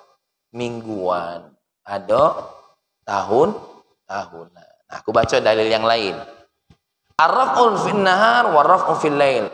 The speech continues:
Ada amalan itu diangkat di siang hari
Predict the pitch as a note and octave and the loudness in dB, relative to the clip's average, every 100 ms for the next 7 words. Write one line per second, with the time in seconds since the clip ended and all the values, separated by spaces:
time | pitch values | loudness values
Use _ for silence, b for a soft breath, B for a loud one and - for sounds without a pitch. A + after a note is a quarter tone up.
0 | - B2 A#2+ D3 B2+ B2+ A#2+ A#2 A#2 D3 | -2 -2 0 0 2 2 2 0 0 -4
1 | C3 G#2+ A#2+ C#3 A#2+ A#2+ - A2+ G#2+ G2+ | -2 -2 -2 -2 -2 -6 -6 -2 -2 -2
2 | - G#2 C3+ G3 | -2 -2 -4 -6